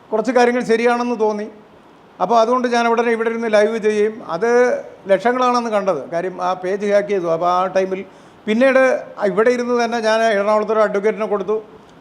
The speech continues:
പിന്നെ സാമ്പത്തികപരമായിട്ട് എനിക്ക് സഹായിക്കാനില്ല എന്നുള്ളത് ഞാൻ അവരോട് പറഞ്ഞു. അപ്പോൾ വക്കീലിന് കാശ് നിങ്ങൾ കൊടുക്കുക, പിന്നെ എന്തെങ്കിലും അത് മാക്സിമം കുറച്ച് തരേണ്ട വഴി ചെയ്തു തരും എന്നുള്ള കാര്യങ്ങളൊക്കെ പറഞ്ഞ് അഡ്വക്കേറ്റിനെ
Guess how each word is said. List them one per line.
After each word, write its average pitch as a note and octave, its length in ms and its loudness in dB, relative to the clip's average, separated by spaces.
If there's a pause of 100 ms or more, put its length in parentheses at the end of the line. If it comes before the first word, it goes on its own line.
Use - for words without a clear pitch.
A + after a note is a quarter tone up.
പിന്നെ G#3+ 200 2 (140)
സാമ്പത്തികപരമായിട്ട് A#3 840 2
എനിക്ക് G#3+ 240 -6
സഹായിക്കാനില്ല G3+ 600 2 (220)
എന്നുള്ളത് G3 320 -4
ഞാൻ F#3 200 -4
അവരോട് F3+ 300 -4
പറഞ്ഞു. D3+ 240 -6 (500)
അപ്പോൾ G#3 200 4 (260)
വക്കീലിന് A3 340 -2 (240)
കാശ് G3+ 300 2
നിങ്ങൾ G#3+ 160 -4 (100)
കൊടുക്കുക, F#3+ 260 -2 (140)
പിന്നെ G#3+ 180 -4
എന്തെങ്കിലും A#3 360 -4
അത് A3 180 2
മാക്സിമം A3+ 380 -4
കുറച്ച് A3 240 -2
തരേണ്ട A3+ 280 -2
വഴി G#3 220 -2
ചെയ്തു G3 260 -2
തരും F3+ 180 -4 (420)
എന്നുള്ള C#4 300 4
കാര്യങ്ങളൊക്കെ B3 460 0
പറഞ്ഞ് A#3 260 0
അഡ്വക്കേറ്റിനെ A3+ 420 2